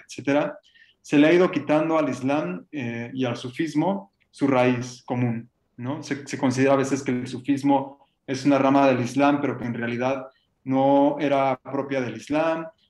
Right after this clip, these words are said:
o a veces se considera que el sufismo es una innovación, incluyendo algunos musulmanes lo consideran así, no es solamente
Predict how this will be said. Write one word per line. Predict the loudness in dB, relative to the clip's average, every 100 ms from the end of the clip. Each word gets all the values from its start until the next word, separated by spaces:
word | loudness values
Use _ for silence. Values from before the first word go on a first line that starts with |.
| -8
o | -6
a |
veces | -4 -6 -12
se | -10
considera | -8 -2 0 0
que | -2
el | -8
sufismo | -8 -6 -2 -2
es | -2
una | -2 -2
innovación, | -2 -6 -6 -4 -2 -2
incluyendo | -4 -4 -6 -4 -4 -2 -2 -2 -4
algunos | -6 -4 -4
musulmanes | -6 -10 -8 -6 -8
lo | -10
consideran | -12 -8 -6 -6 -6
así, | -8 -6
no | 0 0
es | 0
solamente | -2 -4 -4 -6 -4 -4 -4